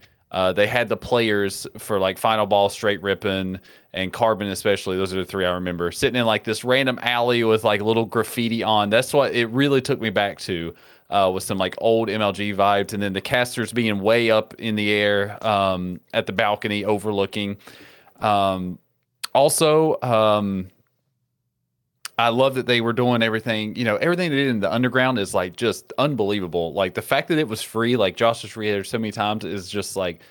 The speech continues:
such a massive, massive win for the community that they could do that. And the fact that that has led people,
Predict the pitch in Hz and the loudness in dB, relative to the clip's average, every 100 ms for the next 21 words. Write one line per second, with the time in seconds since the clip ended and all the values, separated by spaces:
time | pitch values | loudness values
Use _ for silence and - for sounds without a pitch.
0 | - - _ - 147 147 117 104 107 117 | -20 -20 _ -4 0 2 2 0 0 0
1 | 117 - 98 90 - - 113 127 127 104 | -2 -4 -4 -4 -8 -4 -2 0 -2 -6
2 | 95 98 92 95 92 95 92 90 87 87 | -4 -6 -6 -6 -8 -6 -6 -4 -6 -2
3 | 95 107 107 90 123 113 107 - 120 139 | 0 0 -2 0 4 4 4 0 -2 2
4 | 160 160 123 - - - - 135 165 151 | 2 2 0 0 -10 -20 0 2 2 0
5 | 147 127 143 127 135 127 92 87 | -2 2 2 0 -4 -4 -2 -2